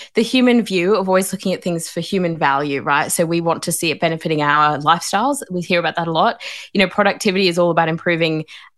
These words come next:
our ability to work less and have more stuff. Um, and, and economic growth is always about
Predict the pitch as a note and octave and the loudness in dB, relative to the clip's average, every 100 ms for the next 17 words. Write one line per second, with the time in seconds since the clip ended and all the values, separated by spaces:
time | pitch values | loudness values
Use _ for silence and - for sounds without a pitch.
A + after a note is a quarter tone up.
0 | - F3 E3 E3 D#3+ D#3 D3 E3 - E3 | 2 2 2 0 0 0 2 0 2 -2
1 | D#3 C#3+ D#3 D#3 D3 C#3+ - C3 - - | -2 -2 -2 0 -4 -4 0 0 0 -8
2 | - - _ F3+ E3+ E3 D#3+ D#3 C#3 - | -20 -20 _ 2 2 2 -2 -4 -6 -10
3 | _ - F#3+ F#3 - F#3 F#3+ G3+ F#3+ F3 | _ -4 -2 -2 0 0 0 0 0 0
4 | D#3+ D#3 E3 E3+ F3 D#3+ E3 D#3+ E3+ D#3+ | -4 -2 0 0 0 0 0 0 0 2
5 | D3 D3 | 2 0